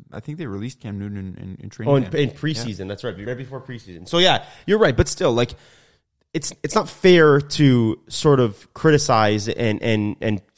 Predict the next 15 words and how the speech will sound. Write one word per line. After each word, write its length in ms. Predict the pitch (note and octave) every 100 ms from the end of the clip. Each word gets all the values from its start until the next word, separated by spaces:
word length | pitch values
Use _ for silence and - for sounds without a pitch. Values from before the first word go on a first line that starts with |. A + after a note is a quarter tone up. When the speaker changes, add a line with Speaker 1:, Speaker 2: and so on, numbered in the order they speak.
| _ _
Speaker 2:
move 240 | B2 C3 A#2+
off 200 | A#2 A#2
of 100 | A2
a 60 |
young 200 | A2+ G#2+
quarterback 520 | G2+ A2+ G#2+ G2+ G2+ -
the, 100 | G#2
the 80 | G2+
way 100 | G#2
they 120 | G2
did 80 | G2
with 120 | F#2+
Mac 220 | F#2 F2
Jones. 340 | G2 F2+ E2 E2+
And 200 | A2+